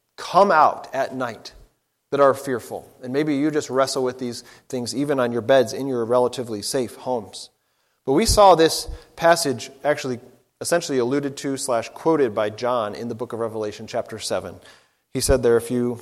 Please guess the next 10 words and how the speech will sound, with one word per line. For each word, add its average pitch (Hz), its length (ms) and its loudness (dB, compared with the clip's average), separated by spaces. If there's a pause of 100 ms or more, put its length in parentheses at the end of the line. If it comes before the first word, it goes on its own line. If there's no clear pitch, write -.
(160)
months 120 300 -2
ago 107 480 -4
when 120 120 -12
we 107 60 -10
preached 110 300 -10
that 117 120 -2
passage, 101 520 -6 (720)
"No 151 480 4 (220)
scorching 143 560 2
heat - 400 -14